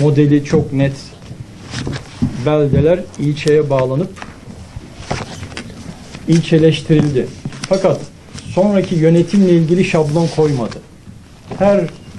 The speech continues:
ilçeye sonraki yönetimle ilgili organizasyonu ilçenin inisiyatifine bıraktı. İki bin dokuz seçimlerinden sonra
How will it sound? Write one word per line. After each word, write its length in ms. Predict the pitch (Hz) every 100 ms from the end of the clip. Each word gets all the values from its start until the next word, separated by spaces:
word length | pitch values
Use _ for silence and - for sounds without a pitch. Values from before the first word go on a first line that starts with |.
| -
ilçeye 600 | 131 135 - 139 156 220 - - - - - - - - -
sonraki 420 | 180 190 175 170
yönetimle 600 | 151 156 160 160 190 160
ilgili 540 | 151 139 139 156 196 233 - -
organizasyonu 1040 | 143 139 156 156 147 143 - 143 147 196 214 -
ilçenin 600 | 143 - 156 175 196 202 -
inisiyatifine 760 | 147 - 147 143 - 151 143
bıraktı. 260 | 120 95 - - - - - - - - - - - - - - - - - - - - - - - - - -
İki 220 | 165 - 196
bin 120 | 196
dokuz 260 | 202 208
seçimlerinden 680 | - 208 - 185 190 190 208
sonra 480 | - 180 151 139